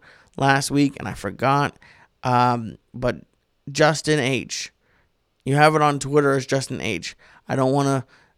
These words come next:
uh, shout out your last name if you don't like it. Um, everyone give a big shout out to Justin H. He was the one who got the Obese to Beast interview to happen. So thank you very much, Justin. I really do appreciate it.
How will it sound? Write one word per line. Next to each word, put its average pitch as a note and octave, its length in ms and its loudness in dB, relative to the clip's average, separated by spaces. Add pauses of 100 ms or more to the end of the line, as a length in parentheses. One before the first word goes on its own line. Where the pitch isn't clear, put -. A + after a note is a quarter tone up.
(160)
uh, B2+ 180 -2
shout C#3 300 2
out A#2 340 2
your C3+ 140 0
last C3+ 340 0
name C3 180 -2
if B2+ 120 -4
you C3 60 -2
don't B2+ 180 -2
like B2+ 240 -2
it. C3 200 -4 (440)
Um, B2 420 0 (220)
everyone D3+ 320 2
give D3 160 2
a C#3 60 2
big C#3 260 -2
shout C#3 200 2
out C3+ 140 0
to B2+ 60 -8
Justin C3 440 -2
H. B2 440 -6 (440)
He D3+ 320 2
was C#3 260 4
the C3 80 2
one B2+ 280 -2
who B2+ 300 -2
got A#2 420 -2
the B2 300 -4
Obese B2+ 400 -2
to B2+ 80 -6
Beast B2+ 340 -6
interview B2+ 300 -4
to B2+ 80 -2
happen. B2+ 460 -6 (220)
So - 160 -8
thank B2+ 320 -2
you C3 80 -4
very C3 180 0
much, B2 300 -6
Justin. - 440 -8
I F2+ 60 -8
really C3+ 260 2
do A#2+ 120 -2
appreciate - 500 -10
it. - 140 -20